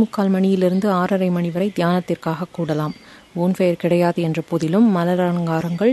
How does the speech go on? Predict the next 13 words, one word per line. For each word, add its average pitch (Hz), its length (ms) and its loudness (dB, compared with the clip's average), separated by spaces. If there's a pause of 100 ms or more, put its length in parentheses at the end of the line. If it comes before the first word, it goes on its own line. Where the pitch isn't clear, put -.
நம்மை 165 240 -2
வரவேற்கும் 165 540 0
என 156 140 -2
அறிகிறோம். 160 440 0 (540)
சிறிய 233 320 6
வாயில் 202 380 4
என்றழைக்கப்படும் 180 720 2
அலுவலக 190 440 2
வாயில் 170 260 0
வழியாகவே 170 500 -2 (140)
அனுமதிக்கப்படுவர். 165 840 -2 (400)
ஆரோவில் 220 460 6
வாசிகள், 220 420 0